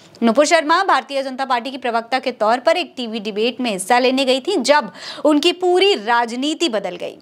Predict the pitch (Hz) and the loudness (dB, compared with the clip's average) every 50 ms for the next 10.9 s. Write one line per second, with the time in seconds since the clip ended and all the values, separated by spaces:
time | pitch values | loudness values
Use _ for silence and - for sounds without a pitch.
0 | - 302 - 311 415 427 403 415 440 415 349 359 269 339 370 392 392 - 392 349 | 0 0 2 2 2 2 4 4 4 2 2 0 0 0 0 0 0 -2 -2 0
1 | 262 285 254 254 254 247 269 311 302 277 - 269 254 269 277 302 311 311 277 240 | 2 2 2 2 2 0 0 -2 -6 -8 -12 -10 -6 -4 -2 -2 0 2 0 0
2 | 220 202 220 226 233 262 254 220 208 185 208 208 220 247 269 269 269 - 254 247 | 0 -2 -6 -6 -4 -6 -6 -6 -6 -8 -6 -4 -2 -2 -2 -2 -2 -2 0 2
3 | 262 285 262 - - - 214 226 220 226 294 302 320 330 349 415 415 - _ - | 2 2 0 -2 -4 -2 0 2 4 4 4 4 4 2 0 -4 -8 -8 _ -12
4 | 285 - - 233 226 220 196 - 214 190 185 185 190 190 - - 202 196 - - | -10 -8 -8 -8 -8 -8 -8 -8 -10 -12 -10 -10 -12 -12 -14 -14 -14 -14 -14 -14
5 | - - - - - 277 294 294 - 294 330 359 339 349 - - 285 262 254 254 | -14 -14 -2 2 2 4 4 4 4 4 4 2 2 -4 -4 2 4 4 4 4
6 | 254 285 277 269 247 254 254 262 254 254 254 220 220 202 220 220 220 220 220 202 | 0 0 0 0 0 2 2 2 2 2 0 -2 0 0 0 0 0 -4 -8 -10
7 | 202 - 202 190 - 294 302 294 294 311 294 285 294 285 294 285 294 285 285 - | -8 -8 -6 -4 -2 0 0 0 0 0 0 2 0 0 -2 -2 -6 -14 -12 -8
8 | 214 220 - 240 226 - 247 247 320 330 359 320 370 359 - 294 247 240 - 262 | -8 -4 -2 -2 -2 -2 -2 -2 0 0 0 2 0 0 0 0 0 0 0 -2
9 | 240 226 220 214 240 233 226 214 196 - - 254 277 311 311 302 330 339 330 320 | -2 -2 0 2 2 2 2 0 -2 0 2 2 4 2 2 0 0 0 0 2
10 | 330 339 359 330 - - - - - - - 311 349 392 427 415 349 - | 2 2 2 2 0 -4 -10 -20 -18 -4 0 2 4 4 2 0 -2 -6